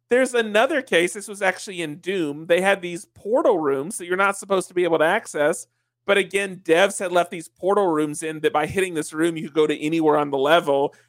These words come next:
And, like, speedrunners had found these portal <laughs> rooms that they, they should have just pulled out of the game. Uh, so it's very interesting. So some of this stuff is known. Some of this stuff is very intentional. Some of this stuff, you're left with people just scratching their head.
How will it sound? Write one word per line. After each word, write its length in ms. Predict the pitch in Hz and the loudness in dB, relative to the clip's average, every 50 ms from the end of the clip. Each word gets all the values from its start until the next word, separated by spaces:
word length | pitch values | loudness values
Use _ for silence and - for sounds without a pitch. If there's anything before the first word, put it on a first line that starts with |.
| _ _ - | _ _ 2
And, 400 | 180 180 180 175 170 170 170 175 | 4 6 8 8 8 6 4 4
like, 220 | 170 165 170 165 | 4 4 4 2
speedrunners 640 | - - - - 226 214 208 202 190 185 185 175 - | -2 -10 -16 -12 -8 -2 2 2 2 4 2 0 -2
had 120 | 196 170 - | -4 -8 -4
found 380 | - - 170 170 175 170 170 | 0 2 2 4 2 0 -2
these 140 | 170 160 - | -6 -6 -8
portal 400 | - _ - 220 240 226 185 156 | -8 _ 0 2 2 4 4 2
<laughs> 0 | |
rooms 400 | 143 147 151 - 151 135 202 - | 2 0 -2 -2 -4 -8 -8 -12
that 160 | 160 165 - | -12 -6 -2
they, 240 | 160 156 156 143 - _ - | -2 -2 -2 -4 -8 _ -8
they 140 | 165 156 147 | -6 -6 -6
should 180 | - - 151 | -4 -4 -6
have 80 | 143 143 | -6 -6
just 180 | 147 151 - - | -12 -16 -12 -6
pulled 160 | 175 156 147 | -4 0 0
out 120 | 143 139 | 2 2
of 60 | 139 | 0
the 60 | 143 135 | 0 -2
game. 280 | 139 143 139 135 139 - _ _ _ _ _ _ - | -4 -4 -6 -6 -8 -12 _ _ _ _ _ _ 2
Uh, 180 | 196 202 202 | 2 4 2
so 320 | 196 - - 240 233 214 - | 2 0 -2 0 0 0 -2
it's 240 | - 233 226 - - | -2 -8 -8 -8 -10
very 380 | 180 - 233 262 320 320 254 214 | _ -6 -4 -2 -2 -2 -4 -4
interesting. 600 | 190 208 214 226 - 208 - - 208 190 180 175 | -6 -6 -6 -6 -8 -12 -12 -8 -8 -8 -8 -8
So 120 | - 214 | -10 -10
some 260 | 202 - - 247 269 | -10 -8 -8 -6 -6
of 80 | 269 247 | -4 -6
this 140 | 247 233 - | -6 -6 -6
stuff 240 | - 226 208 208 | -4 -4 -2 0
is 160 | 196 170 180 165 | -2 -2 -2 -2
known. 420 | 165 170 170 185 208 214 214 202 | 2 2 4 4 2 0 -2 -6
Some 200 | - - 196 196 | -8 -10 -8 -6
of 40 | 202 | -4
this 140 | 196 190 - | -4 -4 -4
stuff 200 | - 202 180 - | -4 -6 -4 -4
is 140 | 180 175 | -6 -4
very 260 | 170 170 165 170 165 151 | 0 0 0 0 0 -2
intentional. 680 | 151 - - 196 196 202 - 220 226 233 233 233 233 _ _ _ _ _ _ _ | -6 -6 -6 -8 -8 -8 -6 -2 -2 -2 -2 -2 -6 _ _ _ _ _ _ _
Some 240 | - - 262 311 381 | -12 -8 -6 -2 0
of 80 | 370 | 4
this 160 | 262 208 180 - | 4 4 2 2
stuff, 300 | - 214 196 202 196 196 - _ | 0 2 2 2 2 -2 -14 _
you're 220 | - 202 214 208 | -10 -6 -2 0
left 220 | 208 214 214 - 220 | 2 2 2 2 0
with 100 | 190 185 | -4 -4
people 240 | 208 202 175 196 190 | -4 -8 -6 -6 -6
just 240 | 190 175 - - | -6 -6 -8 -10
scratching 520 | - - - 170 170 175 175 - 202 185 170 | -10 -4 -2 0 0 0 0 -2 -6 -2 0
their 180 | 156 147 143 | 2 2 2
head. 420 | 151 165 156 160 175 180 180 175 | 4 4 6 6 6 6 4 2